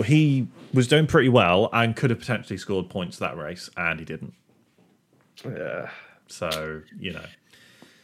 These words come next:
Speaker 1: who knows? He's the, it, <laughs> technically, he's the only rookie not to score points this season. So <laughs>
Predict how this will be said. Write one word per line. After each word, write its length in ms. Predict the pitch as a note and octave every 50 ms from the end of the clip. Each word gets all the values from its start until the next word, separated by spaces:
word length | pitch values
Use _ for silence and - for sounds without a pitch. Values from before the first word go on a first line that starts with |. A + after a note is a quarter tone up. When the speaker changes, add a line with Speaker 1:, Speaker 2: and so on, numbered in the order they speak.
| _ - - - - - - - - - - - - - - - - _ _ -
Speaker 1:
who 120 | A#2 C#3+ C3+
knows? 240 | A#2 G#2 F#2 F2 -
He's 180 | C#3 C#3 C3+ C#3+
the, 80 | C#3+ - -
it, 180 | C#3 - - - - - -
<laughs> 160 | - A#2+ A#2
technically, 480 | - - D#3+ - A#2+ - G#2+ G#2+ A#2 C3+
he's 180 | A#2+ A#2 G2 F#2
the 100 | G#2 G#2
only 120 | A2 G#2+
rookie 300 | F#2+ G#2+ A2 - - G2+
not 160 | F#2 G#2 G#2 -
to 80 | A2
score 200 | G#2 - - -
points 340 | - - - A#2+ G2+ F#2 -
this 120 | - F2+ -
season. 500 | - C3 F#2+ G2+ G#2 - G2 F2+ E2+ - -
So 500 | - - - - - - - B2 A2+ - - - _ _ _ - - - - - - - - - - -
<laughs> 360 | - - - - - -